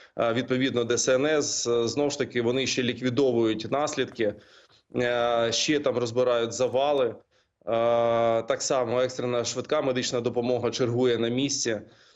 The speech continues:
Ну і, звичайно, що всі служби наші комунальні, в тому числі, наразі працюють для того, щоб оперативно усунути ті наслідки цих атак, які у нас наразі, е, відбулися вночі.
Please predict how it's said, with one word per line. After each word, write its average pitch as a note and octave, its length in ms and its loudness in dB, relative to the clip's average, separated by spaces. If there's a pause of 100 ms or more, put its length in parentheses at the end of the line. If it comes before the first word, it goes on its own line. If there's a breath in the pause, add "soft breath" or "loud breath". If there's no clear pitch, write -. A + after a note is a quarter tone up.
(200 soft breath)
Ну C#3+ 180 0
і, C3 160 0
звичайно, B2+ 460 0
що B2 140 -2
всі B2 220 -2
служби B2+ 420 0
наші A#2+ 320 -2
комунальні, B2 520 -2
в - 60 -6
тому C#3+ 200 0
числі, B2 260 -4
наразі A#2+ 360 0
працюють B2 460 0
для A#2 100 0
того, B2 220 0
щоб A#2 220 -2
оперативно A#2+ 560 2
усунути A#2+ 540 0
ті A#2+ 140 -2
наслідки B2 520 -2
цих - 460 -2
атак, B2+ 420 -2
які B2 240 -4
у A#2+ 80 2
нас A2+ 240 -2
наразі, A2+ 520 0 (500 loud breath)
е, A2 260 2
відбулися B2 760 0
вночі. A2 520 -4